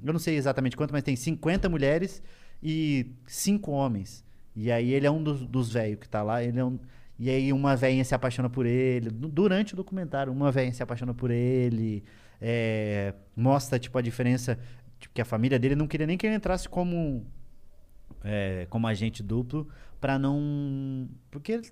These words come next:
não preci-, não tem necessidade, pô, vai ficar naquele ambiente e tal. Não, eu quero entrar,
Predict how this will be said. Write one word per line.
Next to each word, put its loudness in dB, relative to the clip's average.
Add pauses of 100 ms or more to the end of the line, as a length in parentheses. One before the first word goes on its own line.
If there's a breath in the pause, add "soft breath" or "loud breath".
não 0
preci-, -4
não 2
tem 0
necessidade, -4
pô, 0
vai -2
ficar -8
naquele -6
ambiente -6
e -20
tal. -4 (300 loud breath)
Não, 4
eu 6
quero 4
entrar, 0